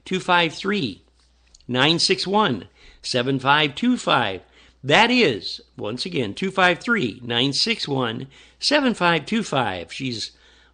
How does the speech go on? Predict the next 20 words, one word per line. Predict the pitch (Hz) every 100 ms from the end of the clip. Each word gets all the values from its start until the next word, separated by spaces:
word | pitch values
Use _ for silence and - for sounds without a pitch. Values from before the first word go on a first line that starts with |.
| _ _ -
always | 185 208 196 151
excited | 135 165 160 151
to | 120
talk | 131 160 151
with | 160 147
you. | 147 151 156 _ _ - _ _ _ _ _ _ _
If | 147 139 135
you | 135 127 123
are | 127 113 113 110
a | 113 107
small | - 170 165
business | 143 160 180 180
and | - 127
need | 127 120
help | 117 151 -
in | 139 123 120
other | 175 277
directions, | 190 135 113 - 247 240
such | 135 123
as | 127 120